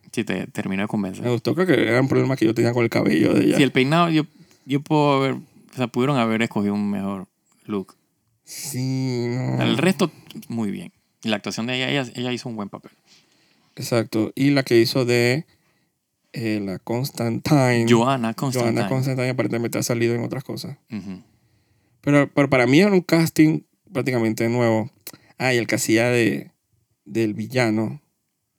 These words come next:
Speaker 2: del
Speaker 1: Uno de los
Speaker 2: primer
Speaker 1: villanos.
Speaker 2: volumen, ajá.
Speaker 1: Ajá.
Speaker 2: Él, él era villano de Wonder Woman, villano
Speaker 1: Correcto.
Speaker 2: de
Speaker 1: Se me olvidó el nombre del actor, pero sí. Ajá.
Speaker 2: eh,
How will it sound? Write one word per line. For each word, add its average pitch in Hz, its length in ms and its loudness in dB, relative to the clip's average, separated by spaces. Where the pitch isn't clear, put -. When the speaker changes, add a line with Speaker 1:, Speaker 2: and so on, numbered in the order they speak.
Speaker 2:
del 147 200 0
Speaker 1:
Uno 110 120 -2
de 104 60 0
los 120 120 2
Speaker 2:
primer - 20 2
Speaker 1:
villanos. 127 200 4
Speaker 2:
volumen, 120 380 0
ajá. 117 160 -2
Speaker 1:
Ajá. 104 220 -2
Speaker 2:
Él, 120 840 -2
él 120 120 -4
era 123 140 0
villano 117 260 2
de 120 60 0
Wonder 113 240 -2
Woman, 117 440 2
villano 113 360 0
Speaker 1:
Correcto. 117 460 0
Speaker 2:
de - 160 -18
Speaker 1:
Se 110 80 -10
me 107 80 -6
olvidó 110 140 -4
el 117 60 -4
nombre 117 180 -4
del 101 60 -4
actor, 107 220 -12
pero - 140 -12
sí. - 300 -12
Ajá. - 180 -14
Speaker 2:
eh, 113 600 -6